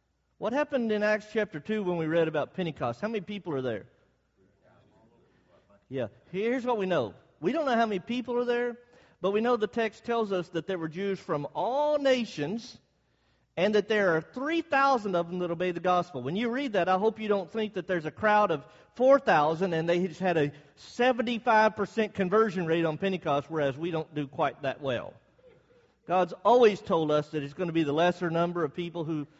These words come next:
obey the gospel. That means that the crowd in Jerusalem was a whole lot more than three thousand, right?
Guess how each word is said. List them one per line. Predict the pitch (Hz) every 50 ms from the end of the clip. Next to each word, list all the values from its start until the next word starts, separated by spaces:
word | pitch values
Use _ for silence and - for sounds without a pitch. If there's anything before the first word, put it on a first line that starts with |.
| _ _ _
obey | 156 147 165 175
the | 156 156
gospel. | 151 165 170 175 170 - - 143 131 120 - - _ _ _ _
That | - 185 214 226
means | 220 214 202 165
that | 165 160 -
the | -
crowd | 135 - 202 196 196 190 180
in | 170 156
Jerusalem | 147 165 180 190 175 - 170 151 143
was | 147 147 139 127
a | 127 117 117
whole | 113 - - - - 233 240 240 226 208 196 180 165 160
lot | 151 139 135 127 - 143
more | 147 151 139 127 123
than | 117 123 117 113
three | - 151 147 131
thousand, | 123 - 143 131 117 110 104 98 117 110 113
right? | 131 143 151 156